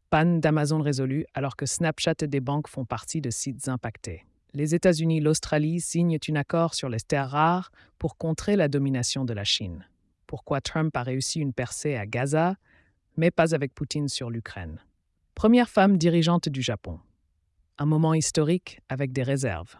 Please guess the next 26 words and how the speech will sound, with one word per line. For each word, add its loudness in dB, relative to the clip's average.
La -2
France 4
peut-elle 6
récupérer 4
ses 0
joyaux 4
de 0
la -2
couronne -2
inestimable 0
ou -4
est-il -6
trop -6
tard ? -8
Le -2
Hamas 4
dirige 2
Gaza 4
d'une 0
main 4
de 0
fer. -6
Renoncera-t-il 2
vraiment 2
au -6
contrôle ? -8